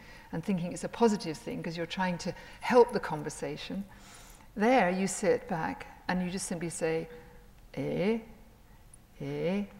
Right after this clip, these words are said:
and you allow people to speak, and then you come back. So yeah, conversations are gonna be quite long, but anyway. Uh, <laughs> but it's a, it's a completely different way in which knowledge is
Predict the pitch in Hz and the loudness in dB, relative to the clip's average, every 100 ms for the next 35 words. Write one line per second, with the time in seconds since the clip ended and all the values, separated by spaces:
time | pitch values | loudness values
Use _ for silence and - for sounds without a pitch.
0 | - - - - - - 175 170 175 180 | -20 -20 -20 -20 -18 -6 -2 4 6 6
1 | 196 185 160 160 - - - 165 - - | 6 2 -4 -4 -8 -10 -8 -8 -10 -14
2 | - - - - 165 160 165 160 175 156 | -20 -20 -20 -14 -8 -6 -4 -6 -6 -6
3 | 151 - - - 175 220 160 - 202 - | -6 -6 -4 0 2 4 4 4 2 2
4 | 175 170 180 151 156 - 151 151 131 143 | -2 -2 -8 -8 -10 -10 -10 -6 -6 -8
5 | - 143 151 143 139 - - 180 - 202 | -10 -12 -10 -8 -8 -10 -16 -16 -14 -8
6 | - 165 113 - - - - - - - | -4 -4 -4 -8 -12 -12 -14 -14 -16 -16
7 | - - 226 269 - 262 - - 233 - | -16 4 6 6 0 0 -2 -2 0 2
8 | 226 240 220 294 294 247 240 - 220 185 | 2 2 2 2 2 2 0 -2 -2 0
9 | 208 185 165 170 - 190 190 185 175 175 | 0 2 0 -2 -2 -2 0 -2 -4 -6
10 | - - | -8 -12